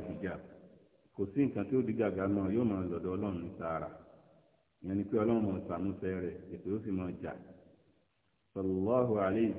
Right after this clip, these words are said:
wa ala alihi wa sahbihi. À ń bẹ Ọlọ́run kó ṣàlékún kí a ti jẹ fún Ànábì wa náà, sallallahu alayhi wa sallam, àtàwọn ará ilé rẹ̀,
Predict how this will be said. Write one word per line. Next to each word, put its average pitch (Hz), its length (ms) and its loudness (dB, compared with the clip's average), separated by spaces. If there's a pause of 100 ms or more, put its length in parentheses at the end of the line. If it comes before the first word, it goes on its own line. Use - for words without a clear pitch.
(120)
wa 98 200 -2
ala 107 160 0 (120)
alihi 98 440 0
wa 92 200 0
sahbihi. 95 600 -2 (840)
À - 160 -8
ń 110 120 2
bẹ 113 120 2
Ọlọ́run 117 280 4
kó 120 80 -2
ṣàlékún 110 520 2
kí 117 100 -2
a 117 80 2
ti 98 80 -2
jẹ 95 120 -4
fún 95 160 0
Ànábì 107 260 0
wa 92 140 0
náà, 104 160 0 (360)
sallallahu 95 540 -2
alayhi 90 260 -2
wa 98 140 0
sallam, 101 340 -2
àtàwọn 87 260 -6
ará 95 160 -2
ilé 92 220 0
rẹ̀, 82 160 -4